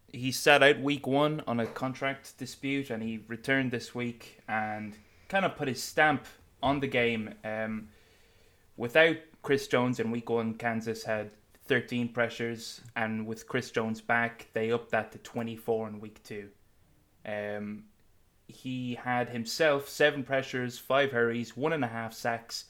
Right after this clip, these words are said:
and one pass defended. If you like your P F F stats, he had a thirty-seven point nine percent pass rush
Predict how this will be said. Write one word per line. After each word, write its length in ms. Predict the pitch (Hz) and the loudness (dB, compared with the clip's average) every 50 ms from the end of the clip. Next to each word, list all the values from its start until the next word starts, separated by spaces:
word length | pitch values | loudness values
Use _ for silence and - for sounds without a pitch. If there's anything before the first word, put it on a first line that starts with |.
| - _ _ | -20 _ _
and 160 | - 110 113 113 | -8 -6 -4 -2
one 140 | 123 120 | -2 -4
pass 360 | 117 - - 120 117 110 - - | -4 -4 -6 -4 -4 -6 -6 -8
defended. 580 | - 113 - - 120 117 117 110 104 98 - - _ _ _ _ _ _ _ _ _ _ - | -10 -8 -6 -6 -6 -4 -4 -6 -8 -10 -12 -16 _ _ _ _ _ _ _ _ _ _ -12
If 140 | - - - | -10 -6 -2
you 80 | 113 117 | 0 2
like 240 | 123 127 123 - | 2 2 2 2
your 100 | 123 117 | 0 0
P 240 | - - 139 131 123 | 0 -2 0 0 0
F 160 | 117 113 - | 0 4 4
F 180 | 131 131 127 - | 4 4 4 2
stats, 560 | - - - 120 120 123 - - - - - - - _ _ - _ _ _ _ | -4 -2 2 4 4 4 4 0 -10 -12 -12 -14 -18 _ _ -20 _ _ _ _
he 180 | _ - 120 117 | _ -8 -4 -2
had 140 | 113 110 113 | 0 2 2
a 140 | 110 107 104 | 0 0 -2
thirty-seven 680 | - - 139 123 123 120 - - - 131 123 123 117 113 | 0 0 0 0 0 -2 -2 0 2 2 2 0 -2 -2
point 340 | - - 127 117 110 - | -2 -2 -2 -2 -2 -2
nine 220 | 120 120 123 123 117 | -2 0 0 0 -2
percent 580 | 117 - 113 - - 117 113 110 107 - - - _ _ _ _ _ _ _ | -4 -8 -10 -8 -6 -6 -6 -6 -8 -10 -14 -20 _ _ _ _ _ _ _
pass 420 | - - - 131 123 120 - - - | -14 -6 -2 -2 -2 -2 -4 -6 -4
rush 240 | 123 120 117 - | -4 -4 -4 -6